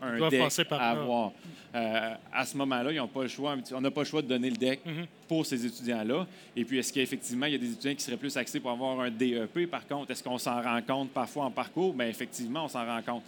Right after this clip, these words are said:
Speaker 1: Donc, c'est là que l'étudiant, que... La tec-,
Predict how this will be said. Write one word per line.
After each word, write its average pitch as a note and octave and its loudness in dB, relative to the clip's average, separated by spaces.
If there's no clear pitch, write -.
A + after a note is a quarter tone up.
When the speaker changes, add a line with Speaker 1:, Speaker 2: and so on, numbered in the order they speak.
Speaker 1:
Donc, C#3+ 2
c'est C3+ 4
là E3+ 6
que F3 0
l'étudiant, C#3 2
que... B2+ 2
La C#3 8
tec-, C#3 2